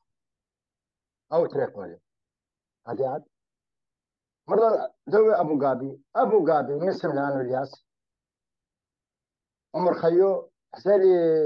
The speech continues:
دماغ بنو فؤاد. مرة لأبوي فؤاد.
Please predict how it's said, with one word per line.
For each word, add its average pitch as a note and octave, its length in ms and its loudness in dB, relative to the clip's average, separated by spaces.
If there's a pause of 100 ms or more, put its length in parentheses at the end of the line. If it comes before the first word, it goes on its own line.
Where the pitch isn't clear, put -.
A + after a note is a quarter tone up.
(280)
دماغ C3 320 -2
بنو C#3+ 460 -4
فؤاد. A#2 400 -14 (1300)
مرة F3+ 160 2
لأبوي D#3 280 0
فؤاد. C3 340 -6